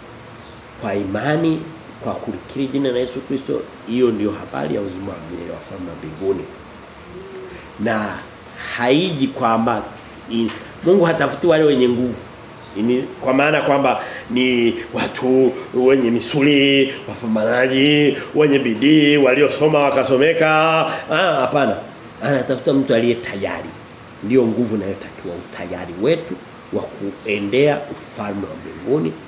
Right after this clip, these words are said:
na kuupokea. Wala sio kuutengeneza, umetengenezwa. Hivi ufalme wa mbinguni unafananishwa na nini kwenye Mathayo ishirini na mbili? Si kama kwenda kwenye harusi.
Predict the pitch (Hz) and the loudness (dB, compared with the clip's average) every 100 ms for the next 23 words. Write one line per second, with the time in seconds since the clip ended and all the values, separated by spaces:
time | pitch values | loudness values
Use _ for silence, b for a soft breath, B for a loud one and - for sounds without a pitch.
0 | - - - - - 110 - 95 85 - | -20 -20 -20 -18 -14 -12 -10 -12 -12 -16
1 | - - 90 - - - - - - 110 | -14 -12 -12 -14 -20 -20 -20 -20 -6 0
2 | 120 - 127 98 98 107 95 104 143 151 | 0 0 -2 -4 -8 -8 -4 2 4 4
3 | 147 139 95 98 98 92 90 98 107 120 | 2 -2 -6 -8 -8 -10 -8 -4 0 2
4 | 95 90 - B B B 214 269 247 - | 0 -6 -14 B B B 6 6 6 0
5 | - - - 208 285 269 240 247 262 226 | -10 -8 -2 4 6 6 6 6 6 6
6 | 214 214 226 208 214 220 214 202 180 202 | 6 4 4 6 6 6 6 4 4 4
7 | 190 196 170 156 147 104 - - - - | 4 4 4 6 4 2 -4 -16 -6 -2
8 | 190 233 233 - 233 220 180 160 151 170 | 2 4 6 6 6 6 4 6 6 4
9 | 254 - | 4 2